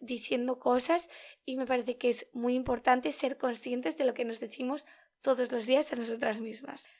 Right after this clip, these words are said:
De esto me gustaría hacer un podcast extendiéndome más porque siento que es algo súper importante, pero os voy a decir, os voy a decir un pequeño resumen de lo importante que me parece esto a mí, porque cuando yo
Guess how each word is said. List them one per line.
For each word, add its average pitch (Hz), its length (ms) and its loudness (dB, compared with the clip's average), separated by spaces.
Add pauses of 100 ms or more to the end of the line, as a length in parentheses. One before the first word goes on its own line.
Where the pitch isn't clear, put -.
(140)
De 277 140 10
esto 339 340 4
me 262 220 0
gustaría 233 420 2
hacer 262 200 4
un 254 120 -2
podcast 254 440 -2 (260)
extendiéndome 226 760 2
más 226 220 0
porque 226 400 -2 (480)
siento 233 380 0
que 226 180 2
es 220 240 -6
algo 226 240 -2
súper 254 360 2
importante, 233 580 2
pero 240 360 0
os 233 140 -4
voy 226 100 4
a 233 140 6
decir, 233 680 -4 (120)
os 233 100 -6
voy 240 100 8
a 226 180 8 (480)
decir 262 440 8
un 247 200 0
pequeño 240 360 4
resumen 233 600 0
de 233 400 0
lo 226 580 2
importante 254 480 2
que 269 80 4
me 247 100 4
parece 233 260 0
esto 226 180 -2
a 240 40 0
mí, 240 140 -2
porque 254 400 -2 (480)
cuando 262 300 8
yo 277 540 6